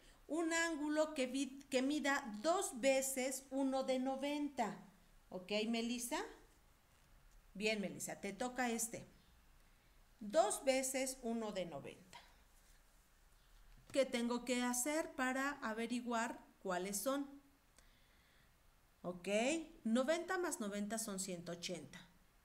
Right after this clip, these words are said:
Y decíamos las clases anteriores que los ángulos llanos, ¿recuerdan la forma que tienen los ángulos llanos?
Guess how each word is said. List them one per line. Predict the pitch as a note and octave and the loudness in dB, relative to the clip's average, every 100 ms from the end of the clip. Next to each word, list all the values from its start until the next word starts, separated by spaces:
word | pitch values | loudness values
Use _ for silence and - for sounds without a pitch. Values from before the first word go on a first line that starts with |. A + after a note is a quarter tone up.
| - | -4
Y | A3+ | -2
decíamos | A#3 A#3 F4 E4+ B3 G#3 G#3 G#3+ | 0 0 0 2 0 0 -2 -4
las | F3 - | -6 -4
clases | F#3 F#3 G#3 A#3 | -4 -4 -4 -2
anteriores | A#3+ C4 C#4+ D4 A#3 G#3+ C4 - - - - _ - | -2 0 0 0 0 -2 -4 -6 -10 -20 -20 _ -4
que | B3+ B3+ | 0 0
los | A#3+ G3+ - | 0 -2 0
ángulos | A3+ A#3+ B3+ C4 C4 C4 | 0 2 2 2 2 0
llanos, | C#4+ C#4+ A#3 G#3 G#3 D4+ - - - - - - | -2 2 2 2 0 -2 -8 -16 -20 -20 -20 -16
¿recuerdan | E3 E3+ G#3 G#3+ A3 A3+ G#3 | -12 -8 2 4 4 2 2
la | F3+ | 0
forma | - G#3+ B3 C#4+ D4 | -2 -2 0 0 -2
que | C#4+ | -4
tienen | A#3 A#3 A#3+ A#3+ | -4 -2 -2 -2
los | G#3 G3 | -4 -4
ángulos | F#3 G#3 G3+ F#3 | -4 -4 -4 -6
llanos? | E3+ E3+ A3 F4+ - | -6 -4 -4 -4 -10